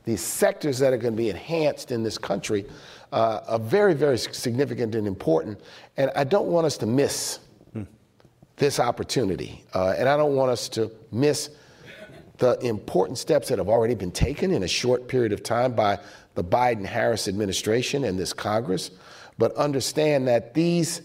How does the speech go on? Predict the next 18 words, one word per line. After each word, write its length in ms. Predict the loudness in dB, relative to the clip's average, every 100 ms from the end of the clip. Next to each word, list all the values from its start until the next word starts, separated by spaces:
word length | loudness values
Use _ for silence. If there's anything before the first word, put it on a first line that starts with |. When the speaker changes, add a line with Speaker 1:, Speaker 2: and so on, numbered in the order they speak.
| -16 -20 -16 -4
Speaker 1:
uh, 180 | 0 0 0
equity 880 | 0 2 2 4 4 4 0 -10 -18 _ _ _
is 160 | -4 0
not 140 | 0
self-executing 840 | 0 0 0 -4 -8 -10 -12 -12 -20 _ _ _ _ _ _ _ -4
because 420 | 0 0 2 0 -2
the 100 | -6
systems 680 | -2 0 0 -2 -4 -4
were 120 | -4 0
not 280 | 0 -2
designed 600 | -6 -2 0 0 -2 -10 -16 _ _ -20 _
for 120 | -4 0
equity. 400 | 0 0 -4 -4
So 220 | 0 0
we've 260 | 2 0 0
got 280 | 0 0 -2
to 120 | -6
hammer 560 | -2 0 2 2 -2